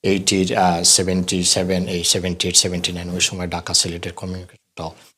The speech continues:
আজকের মতো ছিল না। কিন্তু তখনকার সময়ে আমি দেখেছি আমার বাবা শহীদ রাষ্ট্রপতি জিয়াউর রহমানের, আহ, বিভিন্ন অনুষ্ঠানে যাওয়ার জন্য ঢাকায় কীভাবে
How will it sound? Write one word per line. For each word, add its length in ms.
আজকের 360
মতো 220
ছিল 220
না। 120
কিন্তু 240
তখনকার 480
সময়ে 420
আমি 280
দেখেছি 400
আমার 200
বাবা 380
শহীদ 160
রাষ্ট্রপতি 520
জিয়াউর 300
রহমানের, 400
আহ, 280
বিভিন্ন 400
অনুষ্ঠানে 540
যাওয়ার 300
জন্য 340
ঢাকায় 340
কীভাবে 400